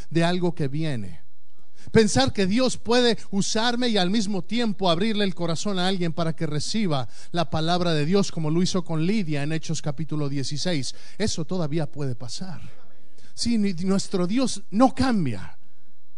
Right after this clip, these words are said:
Lo que ha cambiado es la iglesia y la expectativa de lo que es la iglesia. Ha cambiado la expectativa del cristiano, de lo que era un cristiano,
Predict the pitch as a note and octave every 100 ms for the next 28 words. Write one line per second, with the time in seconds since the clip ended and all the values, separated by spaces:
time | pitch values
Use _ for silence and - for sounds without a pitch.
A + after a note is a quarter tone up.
0 | - - - F3+ - F3+ F#3+ - F3+ D#3
1 | A#3 G3 D#3+ D#3+ D3+ D3 G#3 A3 A#3+ G3+
2 | E3 - - E3 - C#3 - C4 F3+ A2+
3 | G#2+ - - - - E3 F3 E3+ G3+ F#3
4 | F#3 D#3+ F#3 F#3+ - B2+ - - - -
5 | - - - - - G3 A3+ G#3+ G#3+ G#3+
6 | G3+ F#3+ - F3+ D#3 - C#3+ - B3 G3+
7 | D#3 - - F#3 F3 F3+ E3 - G#3 A#3
8 | G#3+ F3+ F3 E3 A3 A#3 A3+ - F#3 -
9 | A3+ B3+ B3+